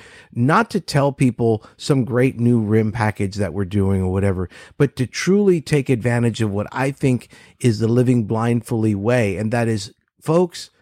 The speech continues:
we're all blind here. We're blind first. And being blind first, we have a responsibility to one another. We have a responsibility to ourselves.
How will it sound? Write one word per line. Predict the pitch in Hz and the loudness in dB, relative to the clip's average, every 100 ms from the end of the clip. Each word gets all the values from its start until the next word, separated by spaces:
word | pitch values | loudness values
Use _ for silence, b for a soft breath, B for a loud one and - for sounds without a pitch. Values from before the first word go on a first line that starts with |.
| _ _ | _ _
we're | 110 170 | 0 2
all | 196 | 4
blind | 185 151 143 170 | 2 0 0 0
here. | 123 95 80 _ - | 0 -4 -6 _ -2
We're | 151 | -2
blind | 151 160 180 - | 2 2 2 0
first. | 156 135 110 - - | -2 -2 -4 -16 -8
And | 131 127 123 117 107 b b 101 | 0 2 4 0 -4 b b -2
being | 147 202 214 170 | 2 4 2 2
blind | 147 143 160 147 | 0 0 0 -2
first, | - 135 123 - - b b b | -2 -2 -2 -4 -12 b b b
we | 127 208 | 0 2
have | 202 | 4
a | 160 | 2
responsibility | 131 - - 117 107 110 101 110 104 101 | 0 -4 -2 -2 0 -2 0 0 0 -2
to | - 107 | -4 -6
one | 95 98 | -4 -4
another. | 92 92 92 78 76 _ _ _ _ _ _ _ - | -2 -2 -4 -6 -12 _ _ _ _ _ _ _ -4
We | 113 | 2
have | 151 | 2
a | 147 | 2
responsibility | 123 - 127 123 113 120 113 | 0 -2 -4 -2 0 0 0
to | 104 - 98 | -4 -8 -8
ourselves. | 92 - 123 107 85 - | -8 -4 -2 -2 -4 -10